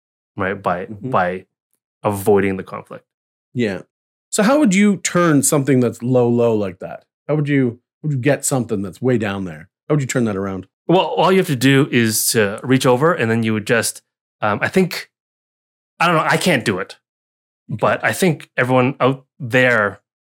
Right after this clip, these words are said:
Speaker 1: watching and listening can do it.
Speaker 2: Yeah.
Speaker 1: What you guys can do is, uh, click on that like and subscribe button
Speaker 2: 'Cause
Speaker 1: and follow.
Speaker 2: everyone else is doing it.
Speaker 1: You should too.
Speaker 2: You, you, you should, 'cause
Speaker 1: Just
Speaker 2: everyone else
Speaker 1: self-censor and be
Speaker 2: <laughs>
Speaker 1: like, "Yeah, I just," I mean, we, I know we told you not to, but in this case, it's
Speaker 2: It's
Speaker 1: okay.
Speaker 2: not an illusion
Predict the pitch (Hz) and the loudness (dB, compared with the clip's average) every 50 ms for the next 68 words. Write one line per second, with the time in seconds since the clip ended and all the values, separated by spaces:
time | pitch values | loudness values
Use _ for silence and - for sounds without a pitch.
0 | _ _ 113 123 120 - 131 113 104 107 120 127 120 - 117 101 - 98 92 - | _ _ 0 0 2 2 0 0 2 2 2 2 2 0 -2 -2 -2 -6 -6 -6
1 | 90 120 127 87 - - _ _ _ _ - 139 139 143 139 131 113 127 117 107 | -4 -4 -4 -4 -6 -10 _ _ _ _ 0 2 4 4 2 2 2 0 0 2
2 | 113 117 139 110 101 101 98 - - - _ _ _ _ _ 110 98 - - 151 | 0 0 0 0 -2 -2 -2 -6 -10 -12 _ _ _ _ _ -6 -6 -4 -4 -6
3 | 143 - 117 107 101 104 113 98 104 107 147 160 - - - _ _ _ _ - | -2 -2 -2 -2 -2 -4 -4 0 0 0 0 0 -4 -10 -18 _ _ _ _ -16
4 | - - - - - 104 - 107 - - - - - 123 110 110 101 - 113 - | -14 -14 -14 -12 -10 -6 -6 -4 -2 -4 -4 -2 0 0 0 0 -2 -2 -4 -6
5 | - 117 107 - _ _ _ _ _ - 180 165 170 - 175 170 175 160 180 190 | -6 -8 -12 -14 _ _ _ _ _ 0 0 0 0 0 0 2 2 4 4 4
6 | 185 175 165 156 151 160 160 - - 151 135 - 143 127 110 101 98 92 92 98 | 4 4 4 4 2 2 2 2 0 0 2 2 0 0 0 -2 -6 -8 -10 -12
7 | - - - _ _ _ _ _ _ _ _ _ _ _ - 120 110 - - - | -14 -16 -20 _ _ _ _ _ _ _ _ _ _ _ -4 -2 0 0 -2 0
8 | - 160 185 165 117 - 113 117 123 113 98 113 110 95 - - 113 107 - - | 0 0 0 0 0 -2 -2 0 0 0 -2 -6 -10 -12 -10 -8 -6 -4 0 0
9 | 156 156 - - 107 131 127 - 151 127 110 123 131 127 117 - 117 101 95 92 | 0 0 0 0 -2 0 0 2 0 0 2 2 0 0 2 2 0 0 0 0
10 | 170 101 98 95 101 - - 254 202 202 170 156 139 131 131 147 139 117 - - | -2 0 0 0 -2 -2 0 0 2 2 2 2 2 0 0 0 -2 -4 -6 -10
11 | _ _ _ _ _ - - - - _ - 139 147 156 160 160 - 180 - 185 | _ _ _ _ _ -12 -12 -12 -12 _ 0 2 4 4 4 4 2 2 2 2
12 | 170 165 160 147 123 127 131 139 151 - 220 160 190 196 185 156 147 - 165 - | 4 4 4 2 2 2 2 0 2 0 2 2 4 4 4 6 6 4 2 2
13 | - - 113 107 104 - 185 165 151 127 180 180 170 175 170 160 147 143 139 131 | 0 0 0 0 0 0 0 2 2 4 4 4 2 2 2 2 4 4 4 2
14 | 120 110 98 95 92 | 2 -2 -6 -10 -12